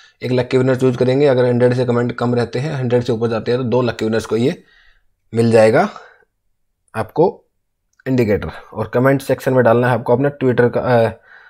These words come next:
TradingView का यूजर नेम। इतना सा सिंपल टास्क है। इसके अलावा अगर आपको कुछ भी डाउट्स है तो आप हमें कमेंट में पूछ सकते हो, या फिर हमारा Telegram डिस्कशन ग्रुप का लिंक, जैसे कि आपको बताया,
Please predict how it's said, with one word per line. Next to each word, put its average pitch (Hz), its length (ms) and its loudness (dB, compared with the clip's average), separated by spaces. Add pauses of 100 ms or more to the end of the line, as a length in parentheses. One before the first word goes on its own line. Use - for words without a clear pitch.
(260)
TradingView 131 500 4
का 160 240 2
यूजर 113 380 2
नेम। 95 200 -4 (480)
इतना 131 220 -2
सा 139 80 0
सिंपल 127 340 0
टास्क 120 320 2
है। 147 160 -2 (360)
इसके - 240 -6
अलावा 135 240 6
अगर 131 120 4
आपको 127 220 0
कुछ - 260 -8
भी 135 80 0
डाउट्स 120 400 2
है 131 140 4
तो 127 120 0
आप 120 160 4
हमें 117 180 2
कमेंट 117 260 2
में 123 100 4
पूछ 120 160 2
सकते 123 220 0
हो, 127 60 6
या 120 80 6
फिर 123 120 0
हमारा 113 260 2
Telegram 117 380 2
डिस्कशन 113 380 -4
ग्रुप 113 200 0
का 113 60 0
लिंक, 113 220 -2
जैसे 113 240 -2
कि 107 60 0
आपको 104 200 -4
बताया, 107 380 -2